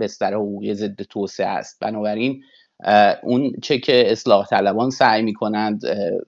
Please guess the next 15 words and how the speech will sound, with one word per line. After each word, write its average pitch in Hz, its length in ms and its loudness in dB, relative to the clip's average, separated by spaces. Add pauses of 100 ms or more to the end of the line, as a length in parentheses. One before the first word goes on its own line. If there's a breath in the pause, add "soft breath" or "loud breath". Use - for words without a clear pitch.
به 107 120 -6
درستی 98 380 -4
اشاره 104 300 0
کردن 101 380 2
دوستان، 98 480 -4
امثال 98 420 -4
تاجزاده 101 600 -4
یا 107 140 -4
دیگران، 104 500 -6 (460)
اه، 104 200 4
فاضله 104 560 2
هاشمی 101 380 2
یا 101 80 2
دیگران، 104 600 2 (440)
اه، 104 400 6